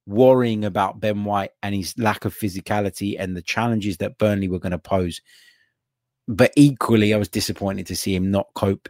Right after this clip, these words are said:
incredibly well. But look, again, maybe it's a little bit harsh. Maybe I'm being overly critical. I don't know. Arsenal have gone away to Burnley. They've won the game. They've kept a clean sheet. So it probably feels like it's a little bit,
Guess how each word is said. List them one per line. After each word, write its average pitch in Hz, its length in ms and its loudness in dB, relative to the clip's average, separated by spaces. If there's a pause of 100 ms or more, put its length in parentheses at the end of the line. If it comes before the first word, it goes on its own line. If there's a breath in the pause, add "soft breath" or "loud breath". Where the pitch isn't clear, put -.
incredibly 92 680 -2
well. 90 320 4 (300 loud breath)
But 156 160 8
look, 151 180 8
again, 110 420 4 (680)
maybe 139 380 8
it's 143 140 2
a 135 60 4
little 127 180 4
bit 117 120 -4
harsh. 123 340 2
Maybe 117 240 0
I'm 101 120 0
being 101 240 -2
overly 104 380 -2
critical. 120 640 -2
I 107 100 0
don't 107 260 0
know. 113 340 2 (100)
Arsenal 107 500 0 (320)
have 95 120 -14
gone 110 180 4
away 101 200 2
to - 120 -10
Burnley. 110 520 2 (300 soft breath)
They've 98 200 -4
won 110 240 4
the 104 80 2
game. 104 340 4
They've 92 160 -2
kept - 240 -2
a - 40 -10
clean 95 260 -2
sheet. 101 340 0 (220 soft breath)
So - 100 -6
it - 80 -4
probably 131 320 6
feels 120 500 6
like 98 180 0
it's - 160 -6
a 110 40 2
little 110 260 0
bit, 92 240 -4